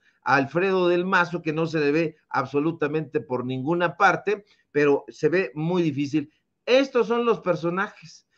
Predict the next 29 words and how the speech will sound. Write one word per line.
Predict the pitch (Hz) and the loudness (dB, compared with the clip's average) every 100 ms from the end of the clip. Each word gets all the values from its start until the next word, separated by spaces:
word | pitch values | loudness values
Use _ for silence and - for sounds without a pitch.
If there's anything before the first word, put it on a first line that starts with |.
| _ _ | _ _
que | 165 | 0
están | 156 160 185 196 202 185 _ | 0 2 2 2 -2 -10 _
pagando | 160 151 160 185 175 165 175 - | 2 2 2 0 0 -2 -4 -6
rentas, | 135 147 170 160 - 123 - _ | -4 0 0 -2 -6 -8 -10 _
que | 160 | 0
le | 160 | 2
parecerá | 160 170 175 170 208 233 247 233 _ | 2 2 0 0 -2 0 -2 -6 _
a | - 160 | -2 0
muchas | 185 226 214 170 | 0 0 -2 -2
personas | 175 165 190 220 208 196 - _ _ _ _ | 0 0 2 0 0 -4 -8 _ _ _ _
muy | 170 220 233 | 0 0 2
poquito | 214 170 196 165 214 | 0 -2 -4 0 2
dinero, | 208 196 185 190 190 _ - | 2 -2 -2 -4 -8 _ 0
pero | 175 160 156 | 4 6 4
es | 175 170 160 | 2 0 -2
un | 170 170 | -4 -2
dinero | 160 139 147 170 | -4 -2 0 0
sustancioso. | - 113 - 101 98 95 101 95 - _ _ _ | -2 -10 -12 -14 -12 -12 -12 -12 -12 _ _ _
Gente | - 170 180 165 160 | -2 0 0 -4 -4
que | 123 | -4
paga | - 139 135 123 113 _ - | -2 2 2 2 -6 _ -14
más | 117 139 156 180 170 | -8 0 4 4 4
de | 160 | 0
cincuenta | 139 127 113 117 95 | -2 -6 -6 -6 -2
y | 117 | 0
dos | 127 110 | 0 -2
mil | 120 143 139 | -4 -6 0
pesos | 147 135 139 113 | 0 2 -2 -4
mensuales | 117 110 98 135 139 131 127 | -6 -6 -4 0 0 0 -4